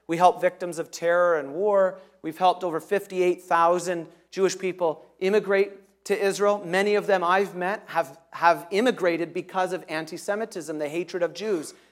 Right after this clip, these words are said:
And some of those people that have immigrated,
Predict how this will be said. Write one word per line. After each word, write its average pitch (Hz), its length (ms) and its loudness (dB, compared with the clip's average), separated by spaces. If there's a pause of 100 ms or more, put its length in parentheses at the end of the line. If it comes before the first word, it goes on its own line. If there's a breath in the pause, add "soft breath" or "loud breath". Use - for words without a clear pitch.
And 175 160 -6
some 226 220 2
of 240 80 0
those 196 180 2
people 196 480 0 (200 loud breath)
that 185 100 4
have 175 100 2
immigrated, 175 600 2